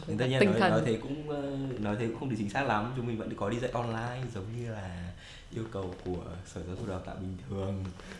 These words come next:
Speaker 2: Chỉ là chúng mình đã work from home từ, ờ, sáu tuần nay,
Speaker 1: Vâng.
Speaker 2: bảy tuần nay,
Speaker 1: Vâng.
Speaker 2: chín tuần nay.
Speaker 1: Nói thật là đã mất, mất cảm giác về thời gian rồi các bạn ạ.
Speaker 2: <laughs> Ừ, công nhận. Trong cái thời buổi này thực ra có một cái mình, mình phát hiện ra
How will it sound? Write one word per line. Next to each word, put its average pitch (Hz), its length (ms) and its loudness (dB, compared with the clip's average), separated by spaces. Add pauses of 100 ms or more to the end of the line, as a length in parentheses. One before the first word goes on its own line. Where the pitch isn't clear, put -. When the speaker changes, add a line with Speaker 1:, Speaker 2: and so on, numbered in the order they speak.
(480)
Speaker 2:
Chỉ 95 180 -2
là 90 420 0
chúng 98 160 -2
mình 113 180 0
đã 113 480 -6 (300)
work 135 120 4 (120)
from 123 140 2
home 120 320 4 (160)
từ, 104 100 2 (200)
ờ, 95 160 0 (720)
sáu 98 200 2
tuần 127 160 4
nay, 117 220 0 (300)
Speaker 1:
Vâng. 190 220 -2
Speaker 2:
bảy 95 100 2
tuần 90 180 0
nay, 101 180 0 (240)
Speaker 1:
Vâng. 175 100 -6 (120)
Speaker 2:
chín 113 200 2
tuần 160 200 6
nay. 131 180 2 (460)
Speaker 1:
Nói 202 220 4
thật 247 160 6
là 202 140 8
đã 190 140 6
mất, 254 240 4
mất 262 260 2
cảm 185 140 6
giác 226 140 10
về 233 80 8
thời 190 220 4
gian 202 280 4
rồi 175 100 0
các - 100 2
bạn - 160 -2
ạ. - 80 -2
Speaker 2:
<laughs> - 40 -2
Ừ, 139 540 6 (140)
công 131 180 0
nhận. 120 120 2 (1160)
Trong 147 180 8
cái 123 100 4
thời 135 100 2
buổi 107 200 2
này 95 340 -2
thực 101 100 -2
ra 120 120 4
có 110 120 0
một - 140 -2
cái 98 160 0
mình, 120 200 -2 (120)
mình 107 120 2
phát 123 140 4
hiện 127 140 0
ra 120 100 4